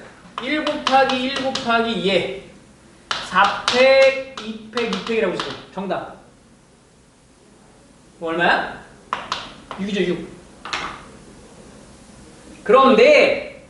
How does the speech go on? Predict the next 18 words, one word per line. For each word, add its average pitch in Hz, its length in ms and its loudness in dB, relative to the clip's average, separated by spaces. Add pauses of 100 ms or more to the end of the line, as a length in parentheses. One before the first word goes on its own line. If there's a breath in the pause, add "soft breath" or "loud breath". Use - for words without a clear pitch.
(440)
결국은 262 440 2
이 254 320 0
두 214 240 -2
개, 311 200 4
두 233 100 -4
개니까 240 920 2 (420)
요 214 100 -4
A, 240 340 0
A, 277 260 -4
B, 320 160 -4
B인 302 180 -4
거니까 233 320 0
이거랑 247 480 4
같은 240 440 -6
게 220 300 -2 (400)
사 - 180 2
씨 - 300 -4
투라고. 226 800 0